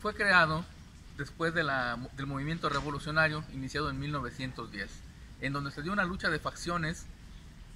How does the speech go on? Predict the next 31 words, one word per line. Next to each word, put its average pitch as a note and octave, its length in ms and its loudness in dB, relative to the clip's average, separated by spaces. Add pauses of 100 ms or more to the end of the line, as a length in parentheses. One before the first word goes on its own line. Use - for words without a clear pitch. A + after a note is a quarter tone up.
entre G#2+ 680 2 (160)
las B2 140 0
personas D3 360 -2
que C3+ 100 -4
tenían B2+ 460 -2 (440)
una D3+ 200 4
noción C#3 480 0 (140)
un D3+ 80 -6
poco D3+ 260 -2
más C#3+ 300 4
de C3 80 -2
corte D3+ 340 -2
social, C#3 440 0 (260)
más C#3 220 0
tarde C#3+ 200 4
llamados B2+ 360 0
convencionistas, E3+ 880 -4 (420)
y G3 280 -2 (100)
el C#3 220 -2
bando E3 260 4
encabezado D3+ 500 0
por D#3 380 -4
Venustiano C#3 420 -2
Carranza, D3 480 0
que B2+ 80 -4
luego C3+ 200 0
adoptó B2+ 320 -4
el C3+ 80 0
nombre C3+ 360 -2 (160)
de - 120 -2
constitucionalistas. A2 1080 -4